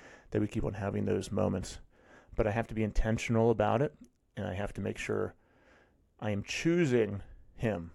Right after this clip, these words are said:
that I'm choosing my family over everything else. All right. Hope you enjoyed that.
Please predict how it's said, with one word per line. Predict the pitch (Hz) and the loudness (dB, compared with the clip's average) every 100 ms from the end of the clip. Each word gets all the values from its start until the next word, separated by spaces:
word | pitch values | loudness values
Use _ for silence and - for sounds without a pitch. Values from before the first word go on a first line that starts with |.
| - | -10
that | 110 | -6
I'm | 104 | -4
choosing | - - 143 120 117 | -4 0 0 2 0
my | 110 | -2
family | - 113 104 101 98 - _ - _ _ _ _ - | -4 -4 -2 -2 -4 -8 _ -20 _ _ _ _ -2
over | 101 98 | 0 0
everything | 92 92 - 90 | 0 -2 -6 -6
else. | 82 - - - - - - _ _ _ _ - - - _ - - | -6 -8 -12 -14 -16 -20 -20 _ _ _ _ -20 -20 -20 _ -14 -10
All | 113 | -6
right. | 98 - - - - _ - - - | -6 -8 -14 -20 -20 _ -20 -18 -6
Hope | 110 - | -4 0
you | 110 | -2
enjoyed | 104 113 113 107 | 2 4 4 4
that. | 107 104 | 4 2